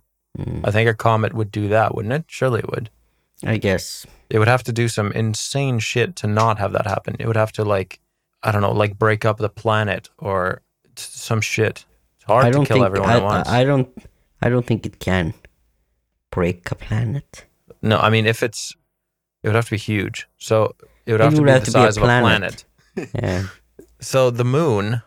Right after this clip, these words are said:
Speaker 2: isn't that the, uh, the, the, the leading theory or whatever, that it was created by some sort of impact?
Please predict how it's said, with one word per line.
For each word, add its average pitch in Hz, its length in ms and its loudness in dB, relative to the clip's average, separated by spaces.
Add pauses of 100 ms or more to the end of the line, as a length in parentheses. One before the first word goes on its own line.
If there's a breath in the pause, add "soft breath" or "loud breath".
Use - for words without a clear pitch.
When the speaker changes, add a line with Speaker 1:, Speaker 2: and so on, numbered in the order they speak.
(460)
Speaker 2:
isn't 120 160 2
that 120 220 2
the, 113 260 2
uh, 98 200 4 (540)
the, 101 540 -4
the, 98 560 -4
the 101 280 -2
leading 98 420 0
theory 98 340 2
or 95 80 0
whatever, 104 360 0
that 110 140 0
it 107 100 0
was 107 120 -2
created 101 440 2
by 95 400 2 (460)
some 107 240 -2
sort 110 180 0
of 95 100 -4
impact? 92 720 -4